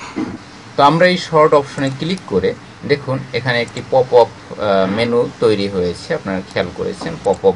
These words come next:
box, dialog box যেটাকে বলা হয়। এখানে দেখুন আমরা উপরে এখানে header row select করা রয়েছে, তো এই header রোতে রয়েছে serial,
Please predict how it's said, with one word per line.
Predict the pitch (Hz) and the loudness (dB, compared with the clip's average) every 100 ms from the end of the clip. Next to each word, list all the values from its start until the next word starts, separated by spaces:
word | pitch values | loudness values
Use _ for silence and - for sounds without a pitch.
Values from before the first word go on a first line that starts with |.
| 90 | 4
box, | 113 110 - - - - - - 101 | 4 4 -2 -16 -18 -20 -20 -12 2
dialog | 98 87 90 95 | 4 4 0 0
box | 98 101 - | 0 0 -4
যেটাকে | 98 85 82 | -6 -4 -4
বলা | 92 113 | -8 -8
হয়। | - | -6
এখানে | 147 165 151 | -4 -2 0
দেখুন | 151 131 120 - - - - | 0 0 -4 -6 -16 -20 -8
আমরা | - 113 113 110 107 - | -4 2 6 6 4 0
উপরে | 160 - 104 98 | -4 2 2 4
এখানে | 101 120 113 113 | 0 -2 -6 0
header | 123 135 123 | 4 4 4
row | 117 | 4
select | 110 - 104 95 - | 0 -2 -4 -4 0
করা | 92 | 0
রয়েছে, | 85 87 87 - - - - - - | 2 0 -4 -4 -6 -6 -14 -14 -2
তো | 98 92 | 0 2
এই | 95 98 | 0 -4
header | 107 104 104 | 0 2 4
রোতে | 110 107 107 | 4 0 0
রয়েছে | 101 98 95 104 | 0 -2 -2 -10
serial, | - - 151 107 90 | -12 -6 -4 0 0